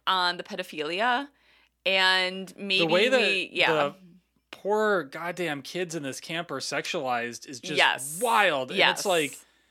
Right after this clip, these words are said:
Speaker 2: it's, like, right in your face with the head chef guy. Um,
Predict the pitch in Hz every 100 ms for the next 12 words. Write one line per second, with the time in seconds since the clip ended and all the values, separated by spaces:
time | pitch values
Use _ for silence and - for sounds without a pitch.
0 | _ _ _ 190 - 185 135 135 180 196
1 | 196 196 208 202 - 151 143 143 - -
2 | - _ _ - 143 147 135 151 147 156
3 | 131 - 135 123 127 127 - _ _ _
4 | _ _ - 135 127 123 123 123